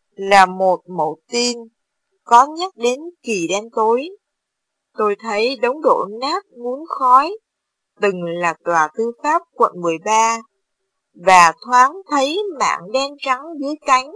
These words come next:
Một con chim húng nhại bay vọt ngang góc bên phải. Cái đó thì chưa chứng tỏ gì hết, chỉ là một cảnh quay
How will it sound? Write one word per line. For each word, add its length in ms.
Một 220
con 240
chim 240
húng 240
nhại 320
bay 200
vọt 300
ngang 340
góc 200
bên 200
phải. 380
Cái 160
đó 380
thì 220
chưa 220
chứng 260
tỏ 180
gì 260
hết, 140
chỉ 280
là 220
một 240
cảnh 280
quay 220